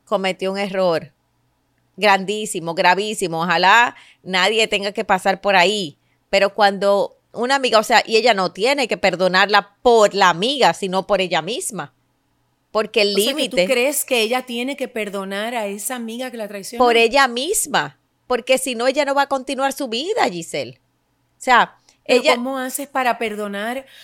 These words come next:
Speaker 2: a una persona tan importante en tu vida, que es tu,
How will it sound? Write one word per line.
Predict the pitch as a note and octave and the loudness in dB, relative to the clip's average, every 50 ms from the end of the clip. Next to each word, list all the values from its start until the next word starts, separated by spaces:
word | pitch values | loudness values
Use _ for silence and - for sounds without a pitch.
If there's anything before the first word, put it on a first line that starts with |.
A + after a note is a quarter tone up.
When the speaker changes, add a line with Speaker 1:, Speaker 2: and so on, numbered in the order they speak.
| - - _ _ _ _ _ _ _ | -20 -20 _ _ _ _ _ _ _
Speaker 2:
a | - A3 | -6 -6
una | G#3+ G#3+ A3 A#3 A#3 | -6 -6 -10 -10 -8
persona | D4 C#4+ A#3+ - - C4 B3+ B3+ C4 B3+ | -8 -8 -8 -8 -8 -8 -8 -10 -10 -10
tan | A#3+ G#3+ A3 | -10 -10 -10
importante | B3 C4+ - D4 C#4 - C4 B3 B3 A#3 C4 | -10 -12 -12 -12 -14 -12 -12 -12 -10 -10 -10
en | B3+ B3 | -12 -10
tu | - B3 A3 | -10 -10 -10
vida, | G3+ F#3+ F3 E3+ F3 F#3 G#3 G#3+ _ _ _ _ _ _ _ _ _ _ _ _ _ _ _ _ | -8 -10 -10 -10 -12 -14 -16 -20 _ _ _ _ _ _ _ _ _ _ _ _ _ _ _ _
que | _ A3 G3+ | _ -10 -8
es | F#3 E3+ - _ | -8 -10 -12 _
tu, | C#4 C4+ C4 - | -12 -12 -12 -14